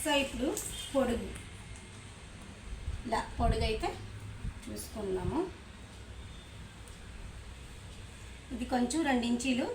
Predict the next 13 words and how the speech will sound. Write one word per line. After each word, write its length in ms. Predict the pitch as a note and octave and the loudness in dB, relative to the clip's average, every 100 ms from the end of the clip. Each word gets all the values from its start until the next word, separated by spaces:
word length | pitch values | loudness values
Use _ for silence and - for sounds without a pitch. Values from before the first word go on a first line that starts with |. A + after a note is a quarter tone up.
| - | 2
తగ్గించమన్నారు, 760 | A3 G3+ A#3+ A#3 G#3+ G#3 G3+ B3+ G#4 | 2 0 -2 -2 0 0 2 2 4
ప్యాంటు 380 | C4+ B3+ C4+ C#4 E4+ | 4 6 6 6 6
రెండు 200 | C#4 A#3+ A#3 | 6 6 4
ఇంచీలు 280 | A#3 B3 D4+ - | 4 2 2 4
పొడుగు 200 | A#3+ A3+ | 4 4
పెట్టమన్నారు. 600 | A#3 - A3+ A3 G#3 G3 F4 - - - - - | 2 0 -2 -2 0 0 0 -2 -10 -10 -10 -4
So, 80 | D4+ C#4 | 0 2
ఇక్కడ 180 | C4+ B3 C#4 D#4+ | 2 4 4 4
పైన 220 | A#3+ A#3+ A#3 A#3 - - B3 | 4 2 0 -4 -10 -6 -2
అంటే 140 | B3+ F4+ | 2 2
ఇక్కడి 200 | - A3 G3+ | 2 2 2
నుంచి 180 | G3 G#3 | 0 -2
మాట 180 | F#3+ | -2